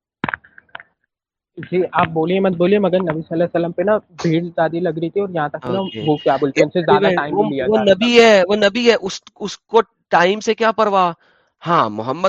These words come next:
Speaker 2: کو پرواہ ہے کیونکہ اس کے پاس گیارہ بیوی ہیں، اس نے گیارہ بیویوں کے ساتھ ڈنگی ڈنگی کرنے جانا ہے، اس
Speaker 1: پھر
Speaker 2: لیے
Speaker 1: بلاک
Speaker 2: محمد
Speaker 1: سے
Speaker 2: کو
Speaker 1: نہیں کر
Speaker 2: پرواہ ہے۔
Speaker 1: رہا۔
Speaker 2: اور کوئی طریقہ، کیا مطلب محمد بیویوں کے ساتھ ڈنگی ڈنگی نہیں کرتا تھا؟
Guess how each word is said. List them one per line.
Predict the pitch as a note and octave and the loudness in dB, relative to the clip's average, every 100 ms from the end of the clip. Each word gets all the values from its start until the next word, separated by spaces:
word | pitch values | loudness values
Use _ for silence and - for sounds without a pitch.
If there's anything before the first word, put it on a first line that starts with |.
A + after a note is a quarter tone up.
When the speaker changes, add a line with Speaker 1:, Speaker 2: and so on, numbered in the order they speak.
| - | -4
Speaker 2:
کو | D3+ | -6
پرواہ | B2+ G#2+ G#2 | -6 -6 -6
ہے | G#2+ | -8
کیونکہ | C#3 C3 E3 | -14 -12 -12
اس | D3+ | -12
کے | E3+ | -12
پاس | E3+ E3+ D3 | -8 -8 -4
گیارہ | C#3+ D3+ D#3 | -4 -2 -4
بیوی | C3+ C3+ | -8 -8
ہیں، | D#3 | -8
اس | D#3 | -8
نے | D#3+ | -6
گیارہ | C#3 C#3+ | -4 -4
بیویوں | C#3+ C3+ C#3+ | -6 -12 -10
کے | |
ساتھ | D#3 | -10
ڈنگی | D3 C#3+ D3+ | -10 -10 -8
ڈنگی | D#3 D3+ | -10 -8
کرنے | D#3 D#3 | -8 -6
جانا | D#3+ D#3 D3 | -6 -6 -8
ہے، | D3+ _ - - _ _ _ _ - | -12 _ -20 -20 _ _ _ _ -10
اس | - | 0
Speaker 1:
پھر | E3 | 2
Speaker 2:
لیے | D3 | 4
Speaker 1:
بلاک | D3+ D#3 | 4 2
Speaker 2:
محمد | E3+ | 0
Speaker 1:
سے | D3 | -2
Speaker 2:
کو | |
Speaker 1:
نہیں | D3 | 0
کر | |
Speaker 2:
پرواہ | - D#3+ | 0 2
ہے۔ | E3+ | 2
Speaker 1:
رہا۔ | |
Speaker 2:
اور | F3 | -2
کوئی | F3 - | -6 -16
طریقہ، | F#3 - D#3+ - | -18 -16 -18 -8
کیا | D3 | -6
مطلب | B2 A2+ | -4 -4
محمد | C3 B2+ D3 | -4 -4 -4
بیویوں | D3 D3 E3+ | -8 -10 -10
کے | E3+ | -8
ساتھ | E3 | -8
ڈنگی | E3 | -8
ڈنگی | E3+ F#3+ | -6 -6
نہیں | A3+ | -4
کرتا | A3 F#3+ | -4 -6
تھا؟ | F3+ | -12